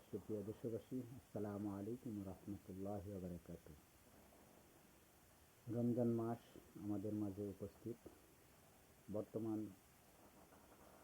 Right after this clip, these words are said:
বাংলাদেশ সহ সারা বিশ্বের ধর্মপ্রাণ মুসলমানেরা যে রমজান মাস আমরা পেয়েছি, অত্যন্ত সৌভাগ্যবান। আল্লাহ রাব্বুল আলামিন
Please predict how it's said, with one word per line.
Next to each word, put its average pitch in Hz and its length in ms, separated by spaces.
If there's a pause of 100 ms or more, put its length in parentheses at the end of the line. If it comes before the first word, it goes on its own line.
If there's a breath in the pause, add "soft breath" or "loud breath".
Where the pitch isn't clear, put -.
(140)
বাংলাদেশ 120 440 (120)
সহ 117 240 (120)
সারা 107 180
বিশ্বের 113 460
ধর্মপ্রাণ 104 480
মুসলমানেরা 104 720 (1500)
যে 113 100
রমজান 113 440
মাস 107 300 (480)
আমরা 101 340
পেয়েছি, 110 500 (360)
অত্যন্ত 113 460 (160)
সৌভাগ্যবান। 104 680 (1800)
আল্লাহ 127 300
রাব্বুল 135 340
আলামিন 127 460